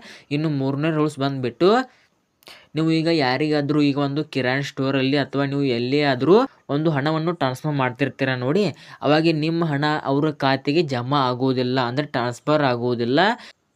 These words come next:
ರಿಫಂಡ್ ಅಂತ ಬೀಳುತ್ತದೆ. ಮೊದಲಿಗೆ ಹೇಗೆ ಒಂದರಿಂದ ಏಳು ದಿನಗಳ ಕಾಲ ಕಾಲಾವಕಾಶ ತೋರಿತ್ತು ನಿಮ್ಮ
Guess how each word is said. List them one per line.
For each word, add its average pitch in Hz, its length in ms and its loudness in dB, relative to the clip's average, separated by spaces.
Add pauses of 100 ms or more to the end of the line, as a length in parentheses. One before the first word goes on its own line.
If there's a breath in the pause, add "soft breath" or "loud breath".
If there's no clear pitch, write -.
(380)
ರಿಫಂಡ್ 160 420 2
ಅಂತ 156 180 0
ಬೀಳುತ್ತದೆ. 127 600 0
ಮೊದಲಿಗೆ 151 460 -2
ಹೇಗೆ 151 320 0
ಒಂದರಿಂದ 143 600 0 (480 loud breath)
ಏಳು 143 320 4
ದಿನಗಳ 147 320 0
ಕಾಲ 139 320 -2
ಕಾಲಾವಕಾಶ 135 720 -2
ತೋರಿತ್ತು 127 520 0
ನಿಮ್ಮ 151 340 -4